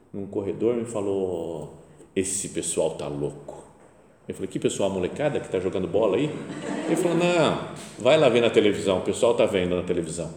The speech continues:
Aí eu fui e era algo mais grave do que criançada fazendo bagunça na, na quadra, né? E era, tava, então, tava chegando os aviões, onze de setembro, caindo torre, tudo. A sensação foi: o mundo tá acabando, agora vai ter uma invasão total aqui da Europa, aqui vai, vai ter uma guerra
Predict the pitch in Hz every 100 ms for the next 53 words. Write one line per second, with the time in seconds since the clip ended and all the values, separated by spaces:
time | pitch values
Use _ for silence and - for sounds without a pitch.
0 | - - - 110 113 - 120 139 143 123
1 | 98 - - - 98 107 117 117 104 98
2 | 104 110 107 104 107 90 101 95 101 101
3 | 101 104 92 92 87 98 90 87 90 90
4 | - 85 87 90 92 - - - - -
5 | - - - - 92 90 92 95 90 82
6 | 85 - - 110 104 98 104 98 95 98
7 | 95 90 95 113 87 90 92 87 - -
8 | 101 110 90 82 87 98 92 - 98 113
9 | 98 85 76 - - - - _ _ _
10 | _ _ _ _ _ - 104 - 175 170
11 | 135 185 - 123 - - - 107 120 147
12 | 135 135 - 107 98 101 139 - - -
13 | 101 104 107 123 120 117 110 107 92 110
14 | 123 - - - 95 131 104 98 92 87
15 | 104 113 92 104 110 104 98 98 113 110
16 | 98 101 104 - -